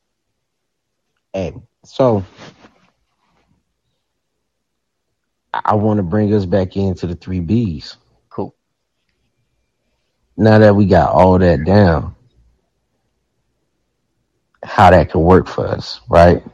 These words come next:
Speaker 2: Mm-hmm.
Speaker 1: 'Cause you got all this down. Now you're acquiring all this money from the networking and being a great person, because I do think we have to, um,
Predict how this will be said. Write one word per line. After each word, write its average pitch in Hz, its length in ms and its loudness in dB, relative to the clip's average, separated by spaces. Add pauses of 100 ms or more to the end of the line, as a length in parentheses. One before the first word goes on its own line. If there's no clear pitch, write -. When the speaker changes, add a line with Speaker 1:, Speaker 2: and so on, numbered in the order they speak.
(180)
Speaker 2:
Mm-hmm. 95 260 -14 (580)
Speaker 1:
'Cause - 180 -6
you 85 80 -4
got 90 120 2
all 117 200 8
this 127 160 2
down. 87 400 4 (2000)
Now 92 200 4
you're 98 240 6
acquiring 92 480 4
all 98 180 6
this 98 220 2
money 90 460 2 (1700)
from 90 220 0
the 80 80 0
networking 85 840 2
and 82 140 -2
being 87 220 2
a 80 60 0
great 85 360 0
person, 90 420 -2
because 87 360 -2
I 95 160 4
do 110 260 4
think 107 480 2 (520)
we 107 260 4
have 101 280 4
to, 95 260 4
um, 85 520 2